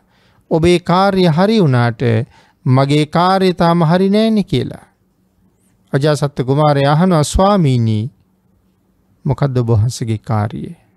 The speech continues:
කියනවා, කුමරුනි, තාත්තා මරලා රජ වෙනවා කියන කාරණාව ඔබ විසින් මුදුන්පත් කරගත්තා.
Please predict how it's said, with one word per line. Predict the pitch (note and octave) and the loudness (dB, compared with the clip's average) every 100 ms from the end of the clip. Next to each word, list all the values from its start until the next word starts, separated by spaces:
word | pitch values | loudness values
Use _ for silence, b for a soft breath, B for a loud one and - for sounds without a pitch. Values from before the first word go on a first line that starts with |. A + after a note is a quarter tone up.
| _ _ _ _ _ _ _ _ _ _ _ _ _ _ _ _ _ _ _ _ - | _ _ _ _ _ _ _ _ _ _ _ _ _ _ _ _ _ _ _ _ -4
කියනවා, | C#3 C#3+ C#3+ C3+ | 0 2 0 0
කුමරුනි, | E3 E3+ D#3 C3 A#2 A2+ D3 F3 _ _ _ _ _ _ _ _ _ _ _ | 0 0 2 2 0 0 -4 -8 _ _ _ _ _ _ _ _ _ _ _
තාත්තා | E3+ F3+ F#3 - D#3 | -2 0 -2 -2 0
මරලා | D3 E3 E3+ D#3+ | 0 0 0 0
රජ | C#3 C#3 | 0 0
වෙනවා | D3+ D3 C3+ B2+ | 0 0 0 -2
කියන | - C3+ B2 | -2 -2 -2
කාරණාව | - C#3+ C3+ C3 B2+ B2+ | -2 -2 0 0 2 2
ඔබ | C3+ C#3 | 2 2
විසින් | D3 D3 D3+ C3 | 0 0 0 2
මුදුන්පත් | C#3+ F3 G3 F#3+ F#3 | 0 -2 -2 -4 -4
කරගත්තා. | - C3+ A2+ A#2 - - | -4 -4 -4 -8 -14 -20